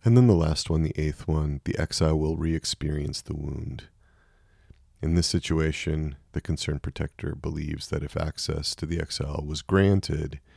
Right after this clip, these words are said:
the exile would be wounded in the exact same way as before, right? These, that there's gonna be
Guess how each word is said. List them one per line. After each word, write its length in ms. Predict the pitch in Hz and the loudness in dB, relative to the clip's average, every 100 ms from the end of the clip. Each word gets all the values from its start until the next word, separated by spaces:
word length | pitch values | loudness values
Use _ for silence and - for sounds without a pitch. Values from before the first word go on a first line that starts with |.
| _ _ _ - | _ _ _ -4
the 120 | 80 | -2
exile 360 | 80 - 80 80 | -2 0 0 0
would 160 | 76 | -4
be 140 | 78 76 | -6 -6
wounded 600 | 76 85 80 76 - - | -2 0 -2 -4 -8 -8
in 180 | - 98 | -6 -4
the 160 | 110 | -4
exact 540 | 78 76 85 82 80 - | -4 -4 -2 -2 -2 -4
same 280 | 82 80 78 | -2 -2 -2
way 440 | 73 - 73 73 _ _ _ - | -6 -8 -8 -10 _ _ _ -10
as 220 | 82 82 | -6 -4
before, 580 | - - - - - - - _ _ _ _ _ _ _ _ _ _ - | -4 -6 -6 -8 -8 -10 -20 _ _ _ _ _ _ _ _ _ _ -12
right? 260 | - - - _ _ _ _ _ _ | -10 -10 -14 _ _ _ _ _ _
These, 520 | 92 78 82 82 - - _ _ - | -2 2 4 4 2 -4 _ _ -4
that 180 | 87 - | -2 0
there's 200 | 80 - | -2 0
gonna 260 | 82 82 | 0 0
be 380 | 76 78 78 78 | 0 -2 -2 -4